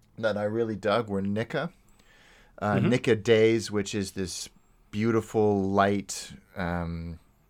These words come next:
Speaker 1: although quite high-ish, like forty-seven, forty-eight percent, uh, whiskey. And then, um, this one, this beautiful bottle of pure malt. It's, like, old-timey.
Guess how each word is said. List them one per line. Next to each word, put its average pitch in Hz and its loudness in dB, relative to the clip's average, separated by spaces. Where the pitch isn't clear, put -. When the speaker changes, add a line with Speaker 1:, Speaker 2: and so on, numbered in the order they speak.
Speaker 1:
although 104 -2
quite 110 -4
high-ish, 107 -4
like - -14
forty-seven, 92 -8
forty-eight 95 -8
percent, 98 -12
uh, 92 -4
whiskey. 110 -4
And 107 -8
then, 104 -6
um, 101 -8
this 139 -4
one, 104 -10
this 107 -14
beautiful 131 -2
bottle 107 4
of 92 -10
pure 117 4
malt. 107 2
It's, 104 -4
like, 95 0
old-timey. 98 2